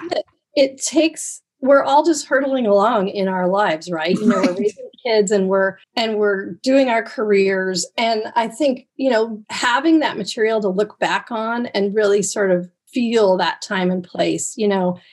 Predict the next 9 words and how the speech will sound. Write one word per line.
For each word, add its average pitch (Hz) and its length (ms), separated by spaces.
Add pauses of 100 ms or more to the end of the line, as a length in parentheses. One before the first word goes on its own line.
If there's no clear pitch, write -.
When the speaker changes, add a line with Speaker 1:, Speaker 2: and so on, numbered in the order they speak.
(120)
Speaker 1:
Yes. 180 180
Speaker 2:
and 233 260
feel 330 260
how 269 240
hard 277 460
I 220 120
was 196 180
working 233 580 (120)
to 185 280